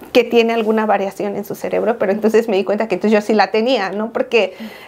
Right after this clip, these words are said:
es cuando tenía aquí en mi mente, "Yo peleo tus batallas, tú eres mi hija". Y vienen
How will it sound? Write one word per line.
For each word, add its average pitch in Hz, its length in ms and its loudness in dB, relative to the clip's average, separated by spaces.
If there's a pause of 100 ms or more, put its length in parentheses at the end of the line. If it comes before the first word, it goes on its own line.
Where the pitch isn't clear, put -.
es 269 160 2
cuando 233 640 0
tenía 233 240 -2
aquí 220 260 -6
en 220 140 -2
mi 220 100 -2
mente, 214 540 -4 (920)
"Yo 214 240 4
peleo 190 280 2
tus 185 200 -8
batallas, - 500 -6 (420)
tú 208 140 4
eres 196 300 0
mi 202 180 -2
hija". - 220 -14 (920)
Y 247 120 4
vienen 214 420 2